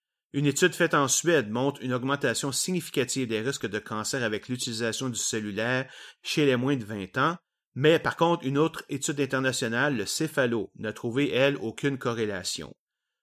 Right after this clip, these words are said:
De même, certains sujets n'ont pas été suffisamment étudiés, comme l'effet des cellulaires sur la croissance des enfants.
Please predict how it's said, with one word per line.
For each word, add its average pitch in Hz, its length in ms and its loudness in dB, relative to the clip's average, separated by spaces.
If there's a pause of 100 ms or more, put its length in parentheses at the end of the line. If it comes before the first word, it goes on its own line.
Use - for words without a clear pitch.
De 147 120 8
même, 143 340 4
certains 156 340 0
sujets 139 320 0
n'ont 117 160 0
pas 156 180 2
été 147 160 -2
suffisamment 120 460 -2
étudiés, 123 600 -4 (220)
comme 160 240 2
l'effet 135 260 2
des 117 120 -4
cellulaires 117 500 -2
sur - 160 -4
la 104 120 -2
croissance 123 640 -4
des 95 180 -6
enfants. - 420 -12